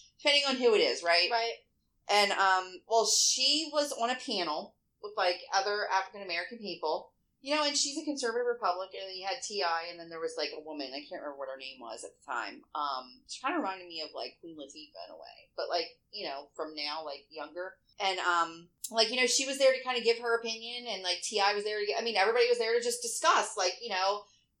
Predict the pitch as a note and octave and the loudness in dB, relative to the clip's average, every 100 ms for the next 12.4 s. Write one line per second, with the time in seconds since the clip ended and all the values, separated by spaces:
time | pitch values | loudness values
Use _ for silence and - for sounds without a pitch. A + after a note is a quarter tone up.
0 | - G3+ G#3+ A3 A3 A3+ A#3+ B3 C4 E4+ | 0 2 2 -2 -2 0 -2 -2 2 4
1 | B3+ F#3+ D3+ D3+ - D#3 D3+ E3 D#3+ D#3+ | 4 2 0 -2 -4 -4 -4 -6 0 0
2 | F#3+ B3 C4+ - C#3 - D3+ D3+ C#3 C#3 | 2 2 2 0 -4 -6 -6 0 0 2
3 | D#3 D#3+ D#3+ F3 - F3+ E3+ F#3 G3 - | 2 2 2 0 2 2 2 -2 -8 -10
4 | A3 B3+ G3+ D3 C#3 - _ - _ _ | -6 -4 -2 -4 -6 -10 _ -20 _ _
5 | - G3+ - C#4+ D#4+ - A#3 A#3+ A3 G#3+ | -8 -6 -4 0 0 2 2 2 0 -2
6 | G3 F#3 F#3+ G3 - E3 E3 D3 D3 D#3 | -4 -4 -6 -6 -8 -6 -6 -6 -6 -8
7 | E3 F3 A3 A#3+ A#3+ A3+ C4+ D#4 - A#3+ | -12 -6 0 0 4 6 6 4 -2 -6
8 | G3+ G3 A3+ A3 G3+ F#3+ G3+ F#3 F3 F3 | -4 -2 -2 0 2 2 2 -2 -2 -2
9 | F3 F#3+ G3 F#3 F#3+ G3 G3 G3+ _ - | -2 -6 -4 -4 -4 -6 -8 -10 _ -16
10 | A3+ - D4+ E4 D4+ B3 B3 A3+ A3 G#3 | -12 0 0 2 2 0 0 -2 -4 -6
11 | G3+ G3 F#3+ F3 E3 D#3 C#3 - C#3 B2+ | -6 -8 -6 -2 -2 -2 -4 -2 -2 -2
12 | G#2 E2+ - | -8 -12 -14